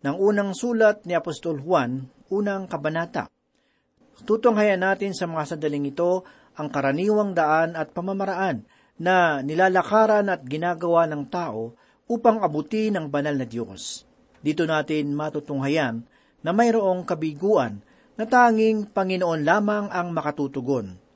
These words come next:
at ito ay sa pamamagitan ng kanyang mahal na anak na si Kristo. Simulan po nating basahin ang ikalimang talata bilang ating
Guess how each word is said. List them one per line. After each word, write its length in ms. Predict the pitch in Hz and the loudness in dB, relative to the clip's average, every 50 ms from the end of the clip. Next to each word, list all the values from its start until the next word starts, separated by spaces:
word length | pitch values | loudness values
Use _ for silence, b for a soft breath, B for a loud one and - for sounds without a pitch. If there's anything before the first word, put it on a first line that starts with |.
| _ _ | _ _
at 160 | - 147 - | -10 -10 -8
ito 320 | 143 143 143 180 170 170 165 | -8 -6 -4 0 2 2 2
ay 80 | 151 | 2
sa 160 | 143 - 143 - | 0 -2 -4 -4
pamamagitan 880 | 139 135 131 123 123 123 120 160 220 220 220 - 131 131 131 135 135 b b b b b b - | -4 -4 -4 -4 -4 -4 -4 -4 -4 -4 -2 -2 -2 -2 -2 -6 -8 b b b b b b 0
ng 140 | 214 240 233 | 0 2 2
kanyang 400 | 240 240 220 214 214 202 196 196 | 2 2 2 2 2 0 0 0
mahal 320 | 190 165 185 202 202 196 | 0 0 2 0 0 0
na 160 | 190 165 170 | -2 -4 -4
anak 320 | 165 147 151 151 151 - - | -2 0 0 0 0 -2 -6
na 160 | - 151 143 | -10 -10 -8
si 160 | - 160 143 | -8 -10 -8
Kristo. 480 | - 143 139 - - - 147 120 95 - _ _ _ _ _ _ _ _ _ _ _ _ _ _ _ _ | -6 -8 -6 -6 -4 -2 -2 -2 -2 -6 _ _ _ _ _ _ _ _ _ _ _ _ _ _ _ _
Simulan 480 | - - - 190 202 220 233 233 214 | -12 -6 -2 0 2 4 4 4 4
po 160 | 220 214 208 196 | 4 2 2 4
nating 320 | 196 196 190 196 185 165 | 2 0 0 -2 -6 -4
basahin 640 | 147 147 190 - 190 185 175 151 123 110 104 104 - b b b b b b | -4 -4 -2 0 0 0 0 -2 -6 -8 -10 -12 -16 b b b b b b
ang 160 | 165 170 190 | -4 -2 -2
ikalimang 480 | 196 185 196 190 190 185 180 185 180 175 | -2 -2 0 0 0 0 0 -2 -2 -2
talata 640 | - 143 139 147 160 190 190 - 202 208 208 - - | -2 0 2 2 2 2 2 2 2 2 2 0 -2
bilang 400 | 151 175 190 190 190 175 175 165 | -2 0 2 2 2 0 0 -2
ating 400 | 160 160 160 - 160 160 160 | -4 -4 -4 -6 -10 -8 -10